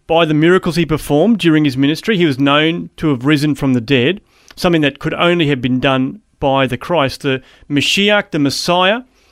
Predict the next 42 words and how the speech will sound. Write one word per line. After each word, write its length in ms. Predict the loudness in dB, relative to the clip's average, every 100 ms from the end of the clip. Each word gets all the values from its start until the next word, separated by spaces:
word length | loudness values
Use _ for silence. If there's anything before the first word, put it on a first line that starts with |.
| _ -6
who 140 | -2
was 180 | -2 -2
long 300 | 0 2 2
awaited 400 | 2 2 0 -2
and 100 | -2
longed 220 | -4 -4
for, 320 | -6 -6 -6 -12 _ _ _
who 100 | -2
would 120 | 0 2
have 260 | 0 0
to 80 | -4
die 320 | 0 2 2
in 80 | 2
order 180 | 0 -2
to 160 | -2 -4
atone 560 | -2 0 2 0 -2
for 160 | -8 -8
the 100 | -6
sins 400 | -2 0 0 -2
of 100 | -4
the 100 | -4
world, 360 | -2 -2 -4 -4
first 380 | 0 2 0 -4
for 160 | -2
his 140 | 0 2
own 240 | 2 2
people, 360 | -2 -6 -6 -6
the 120 | -6
Jews, 500 | -2 -2 0 -4 -8 _ _ -8
and 160 | -2 0
then 120 | 0
for 120 | -2
the 140 | 0
entire 560 | 0 -2 -4 -2 -2 -4
Gentile 580 | -4 -2 -2 -2 -2 -2
world. 340 | 0 -2 -4 -10 _ _ _ -6
And 80 | 0
not 100 | 2
only 140 | 2
that, 220 | 0 0
to 80 | -2
prove 480 | -6 0 2 2 -2